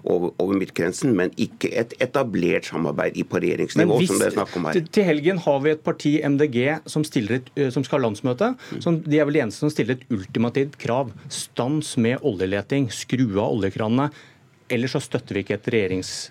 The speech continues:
Speaker 2: eh, ellers så støtter vi ikke en statsminister Støre eller Erna Solberg. Hva gjør Arbeiderpartiet i en sånn situasjon hvis dere blir avhengig av M D G sine stemmer?
Speaker 1: Vi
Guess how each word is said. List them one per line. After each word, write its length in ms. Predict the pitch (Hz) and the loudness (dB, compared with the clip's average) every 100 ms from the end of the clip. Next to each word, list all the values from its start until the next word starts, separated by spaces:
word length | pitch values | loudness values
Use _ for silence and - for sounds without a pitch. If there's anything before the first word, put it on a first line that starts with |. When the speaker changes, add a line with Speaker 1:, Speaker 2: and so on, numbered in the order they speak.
| - | -10
Speaker 2:
eh, 300 | - 95 101 | -4 -2 -2
ellers 300 | 98 - 101 | -4 -4 -4
så 40 | 123 | -4
støtter 260 | - 131 - | -4 -6 -6
vi 60 | 87 | -4
ikke 220 | - 107 | -4 -2
en 240 | 107 110 | 0 -2
statsminister 560 | 104 - 98 101 92 135 | -2 -4 -4 -4 -4 -4
Støre 300 | - 95 101 113 - - - - | -2 -2 -2 -4 -12 -20 -20 -6
eller 380 | 95 87 104 117 - | -4 0 -2 -4 -6
Erna 140 | 95 | -4
Solberg. 320 | 113 98 98 113 - - _ | -4 -2 -4 -4 -12 -20 _
Hva 140 | 160 | 0
gjør 220 | 196 151 170 | 4 4 2
Arbeiderpartiet 420 | 156 120 123 139 151 | 0 -2 -2 -2 -2
i 60 | |
en 80 | 160 | -2
sånn 160 | - 110 | -2 -2
situasjon 480 | 117 131 131 113 113 | -2 -2 -2 0 0
hvis 140 | 113 | 0
dere 100 | 139 | -2
blir 140 | 131 - | -4 -2
avhengig 460 | 139 104 82 95 110 | 0 0 -2 -2 0
av 80 | 104 | 0
M 80 | 104 | 0
D 60 | 113 | 0
G 140 | 95 | 0
sine 160 | - 104 | -2 -4
stemmer? 320 | 101 92 | -2 -4
Speaker 1:
Vi 80 | 92 | -2